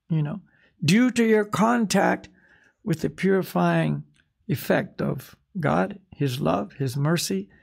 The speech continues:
your service, your devotion.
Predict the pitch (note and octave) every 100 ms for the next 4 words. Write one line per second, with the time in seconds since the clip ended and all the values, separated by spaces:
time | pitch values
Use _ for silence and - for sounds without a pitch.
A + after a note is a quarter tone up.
0 | _ _ _ _ - C#3+ B2+ - E3 F#3
1 | G3+ F#3+ - - G#3+ D#3+ D3 C#3+ C#3 C3
2 | C#3+ F3 - G#3